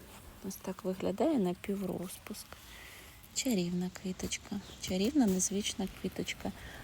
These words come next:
А коли відкривається, шикарний колір золота. Красуня, приємна красуня, приємні враження.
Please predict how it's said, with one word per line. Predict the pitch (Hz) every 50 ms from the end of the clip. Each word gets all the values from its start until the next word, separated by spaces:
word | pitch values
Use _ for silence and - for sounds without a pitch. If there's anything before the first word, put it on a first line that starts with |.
| - -
А | - 196
коли | - - 185 185 185
відкривається, | 175 180 - - - 185 180 180 185 190 196 202 214 233 - - - - 226 226 - - - - - - - - - - - - - - - - - - - - - - - - - - -
шикарний | - - - - - - 180 175 180 185 180 190 190 185 185 - - -
колір | 175 175 180 180 185 185 185
золота. | 180 - - 180 175 175 175 180 180 - - - 190 180 - - - - - - - - - - - - - - - - - - - - - - - - - - - - - - - - -
Красуня, | - 196 202 - - - - - - - - 185 185 - - - - - - - - - - -
приємна | - - 180 - 180 190 202 202 202 196 - -
красуня, | 185 190 196 - - 185 185 190 - - -
приємні | - 190 185 180 175 175 175 180 175
враження. | 180 180 175 180 180 180 - - - 185 185